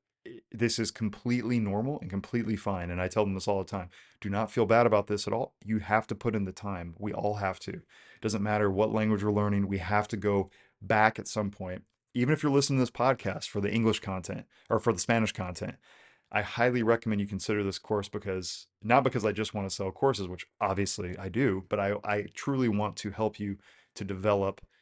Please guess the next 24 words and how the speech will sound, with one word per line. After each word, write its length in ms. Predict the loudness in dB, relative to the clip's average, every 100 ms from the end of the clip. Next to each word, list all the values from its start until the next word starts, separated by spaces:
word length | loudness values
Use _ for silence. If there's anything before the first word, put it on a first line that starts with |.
| _ _
a 120 | -8
real 420 | -6 -2 2 4 4
solid 360 | 4 4 4
foundation 800 | 2 -2 4 4 4 2 -2 -4 _ _ _
so 380 | -8 4 8 8
that 320 | 8 4 2
you 120 | -2 0
are 100 | 0
able 300 | -2 -2 -6
to 440 | -6 -4 -4 -6 _ _ _
move 440 | -4 2 4 2 0
to 100 | -4
more 180 | 0
advanced 360 | 0 2 0 0
stuff 280 | -4 -6 -4
like 140 | -4
what 140 | -2 -2
we 100 | -4
do 140 | -4
here 340 | -2 -2 -2 -8 -6
on 100 | -4
the 60 |
podcast. 560 | 0 2 2 2 -4 -4
We, 100 | -10